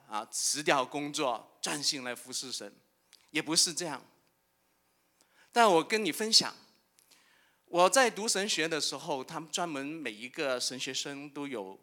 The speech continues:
一个叫属灵导师。那你有什么属灵的问题、属灵辨别的问题，都可以问那位属灵导师。每一次见面一个小时。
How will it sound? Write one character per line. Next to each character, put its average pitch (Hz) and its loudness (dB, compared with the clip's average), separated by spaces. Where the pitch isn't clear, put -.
一 117 -16
个 117 -2
叫 127 -4
属 110 -4
灵 127 -10
导 107 -10
师。 135 0
那 151 4
你 151 -2
有 143 0
什 123 0
么 143 -2
属 139 -2
灵 160 -4
的 135 0
问 147 -4
题、 123 -10
属 135 -6
灵 135 -8
辨 147 -2
别 120 -6
的 127 -6
问 135 -8
题， 104 -12
都 143 -8
可 135 -14
以 110 -8
问 113 -12
那 113 -8
位 104 -12
属 - -12
灵 120 -14
导 104 -18
师。 - -8
每 123 -8
一 151 -4
次 - 0
见 151 -4
面 143 -8
一 120 -14
个 139 -10
小 - -4
时。 - -2